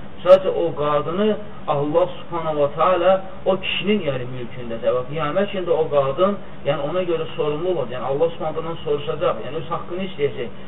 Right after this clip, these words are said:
Kişi, kişi oyuna, o kişinin onun o cür pis davranmasına görə. Çünki,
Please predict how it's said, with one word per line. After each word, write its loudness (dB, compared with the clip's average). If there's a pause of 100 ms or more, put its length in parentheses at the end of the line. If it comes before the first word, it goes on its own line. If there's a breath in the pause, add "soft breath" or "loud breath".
(120)
Kişi, -6
kişi -6
oyuna, -2
o -2
kişinin -6 (260)
onun 0
o -2
cür -6
pis -8
davranmasına 0
görə. -4 (120)
Çünki, -4